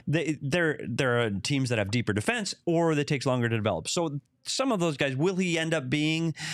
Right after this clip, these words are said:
uh, in that, in that class? You know, um, Hughes is in that, in that class as well. So will he be, you know, will he be the top five all-time ice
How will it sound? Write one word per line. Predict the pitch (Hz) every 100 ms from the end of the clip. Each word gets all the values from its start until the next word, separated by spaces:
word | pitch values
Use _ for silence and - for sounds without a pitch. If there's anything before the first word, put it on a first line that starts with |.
| 143 -
uh, |
in | 135 139 147 143
that, | 143 135 131
in | 143
that | 143 131
class? | - 135 139 143 151 - - - -
You |
know, | 127 117 113
um, | 123 117
Hughes | - 185 170 123
is | 107
in | 107
that, | 101 95 -
in | - 123
that | 117 98
class | 117 98 -
as | 117
well. | 107 107
So | -
will | 151
he | 156 160
be, | 131 151 160 139 - - - - - _
you | 104 139 135
know, | 127 110
will | 143 143
he |
be | 135 151
the | 139
top | 117 135 123
five | 135 143 180
all-time | 185 180 185 190
ice | 156 175 240 -